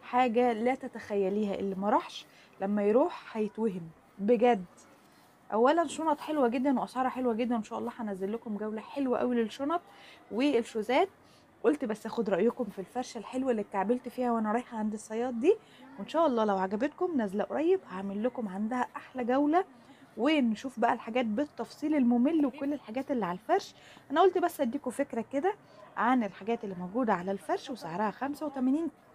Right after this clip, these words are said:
جنيه، و، آه، بجد عجبتني جدا. والشوزات الفلات دي انا عجبني الشوز ده جدا جدا جدا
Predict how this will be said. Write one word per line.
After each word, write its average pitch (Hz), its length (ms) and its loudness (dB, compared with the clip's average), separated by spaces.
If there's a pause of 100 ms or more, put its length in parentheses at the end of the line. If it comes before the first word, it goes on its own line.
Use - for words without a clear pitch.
(640)
جنيه، 269 280 -2 (500)
و، 240 200 0 (320)
آه، 214 360 0 (280)
بجد 233 340 2
عجبتني 214 460 -2
جدا. 175 440 -6 (420)
والشوزات 214 580 0
الفلات 247 320 0
دي 220 220 2
انا 220 100 0
عجبني 233 360 2
الشوز 220 280 -2
ده 208 160 0
جدا 196 340 -2
جدا 208 360 -2
جدا 180 400 -8